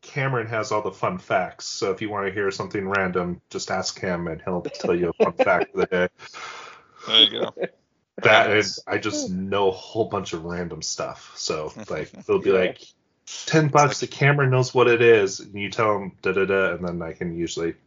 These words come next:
Speaker 1: But you know,
Speaker 2: I, we have, we've had instances of that on the podcast. Actually, I don't remember one of our very early episodes we discussed,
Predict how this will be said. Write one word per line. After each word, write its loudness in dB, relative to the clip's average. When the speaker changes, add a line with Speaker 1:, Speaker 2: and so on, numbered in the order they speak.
Speaker 1:
But 0
you 0
know, 4
Speaker 2:
I, 6
we -8
have, 2
we've -8
had 0
instances -8
of -10
that 2
on -4
the -16
podcast. -2
Actually, -6
I -4
don't -10
remember -10
one -4
of -4
our -4
very 0
early -2
episodes -4
we -18
discussed, -4